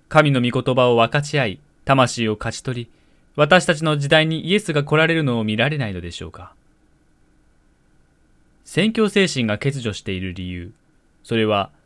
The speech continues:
家庭での心身がおろそかになっているからです。学校や教会に任せっきりではよくありません。すべては家庭から始まるのです。家庭でやっていないことは、そうそう根付くことはないのです。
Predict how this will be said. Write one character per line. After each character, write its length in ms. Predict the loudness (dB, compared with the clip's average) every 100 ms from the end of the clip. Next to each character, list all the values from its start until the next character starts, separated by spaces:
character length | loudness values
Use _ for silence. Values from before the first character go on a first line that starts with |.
| _ _
家 180 | -10 -2
庭 140 | 0 2
で 100 | 0
の 120 | -2
心 260 | -4 -4 -4 -4
身 100 | -4
が 260 | -4 -2
お 80 | -2
ろ 80 | -2
そ 120 | -2
か 120 | -4
に 80 | -4
な 100 | -6
っ 20 |
て 180 | -10 -10
い 80 | -10
る 100 | -10
か 120 | -12
ら 80 | -16
で 120 | -16
す。 200 | -20 -20 _ _ _ _ _ _ _ _ _ _ _ _ _ _ _ _
学 200 | -2 -2
校 180 | -4 -2
や 120 | -2
教 180 | -2 -2
会 160 | 0 2
に 80 | 2
任 260 | 0 0
せ 80 | -4
っ 60 | -6
き 120 | -4
り 80 | -4
で 100 | -2
は 100 | -2
よ 140 | -4
く 140 | -6
あ 40 | -8
り 100 | -8
ま 100 | -12
せ 160 | -14
ん。 60 | -18 _ _ _ _ _ _ _
す 120 | -4 4
べ 120 | 4
て 120 | 6
は 120 | 4
家 180 | 2 -2
庭 140 | -2 -2
か 100 | -2
ら 80 | -2
始 220 | -2 -2
ま 80 | -4
る 80 |
の 80 | -4
で 120 | -12
す。 200 | -16 -20 _ _ _ _ _ _ _ _ -2
家 160 | 2
庭 140 | 6 6
で 80 | 6
や 100 | 6
っ 80 |
て 100 | 4
い 80 | 2
な 100 | 2
い 60 | 0
こ 120 | 0
と 120 | 2
は、 240 | 4 4 0 _ _
そ 220 | -2 0
う 40 |
そ 140 | 0 2
う 20 |
根 120 | 2
付 140 | 0 -4
く 20 |
こ 120 | -8
と 120 | -4
は 120 | -4 -2
な 140 | -4
い 60 | -4
の 100 | -8
で 120 | -12
す。 220 | -18